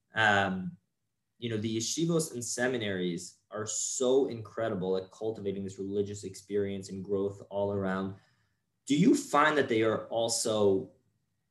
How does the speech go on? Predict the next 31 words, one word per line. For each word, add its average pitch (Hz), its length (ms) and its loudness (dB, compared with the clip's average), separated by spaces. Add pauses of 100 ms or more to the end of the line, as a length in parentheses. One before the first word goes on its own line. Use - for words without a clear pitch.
(200)
I, 101 180 2
I - 40 2
guess, 107 400 0 (220)
transforming 120 760 0
and, 101 260 -4 (100)
and, 104 300 2
and 104 280 0 (720)
dealing 127 440 8
with 123 180 4
the 113 80 4
social 110 480 0
emotional 104 500 -2
piece - 580 -6
as 101 200 0
well? 117 600 2 (380)
Have 104 260 0
they, 113 240 6
has 113 200 2
there 120 120 4
been 117 140 2
a 104 100 -2
change 139 500 -2
over 117 220 2
time 110 340 -4
at 98 220 -4
the 101 80 -8
focus 131 500 2
that 117 140 -2
that's 123 420 2
been 120 220 -2
at? 117 440 0